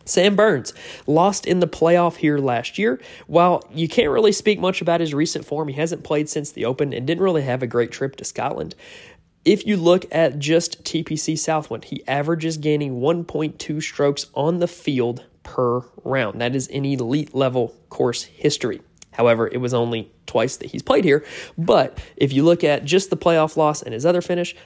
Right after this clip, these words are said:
I think that Sam Burns is a very good play heading into this week. Will Zalatoris. I've mentioned for two weeks in a row how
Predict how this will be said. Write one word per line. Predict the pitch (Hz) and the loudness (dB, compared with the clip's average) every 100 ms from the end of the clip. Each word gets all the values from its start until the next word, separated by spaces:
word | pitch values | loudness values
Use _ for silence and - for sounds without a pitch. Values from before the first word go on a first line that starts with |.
| - | -12
I | 143 | -6
think | 139 139 | -6 -6
that | - | -6
Sam | - 147 | -4 -2
Burns | 143 143 135 | 0 -2 -2
is | - 127 | -6 -8
a | |
very | 120 123 127 | -4 -2 0
good | 127 123 | -2 -6
play | - 117 | -4 -4
heading | 107 117 107 | -4 -6 -8
into | 101 98 | -10 -10
this | 104 - | -10 -10
week. | - - _ _ _ _ _ _ _ _ - - | -14 -14 _ _ _ _ _ _ _ _ -20 -12
Will | - 170 208 | 2 6 6
Zalatoris. | 196 208 196 196 165 110 - - - - | 4 0 0 2 2 2 -6 -14 -20 -8
I've | - 180 | -2 0
mentioned | 208 214 196 | 0 -2 -2
for | 170 | -4
two | - 180 | 0 0
weeks | 185 180 | 0 0
in | 175 | -2
a | 160 | 2
row | 156 151 | 2 2
how | 147 143 139 131 | 2 -2 -2 -2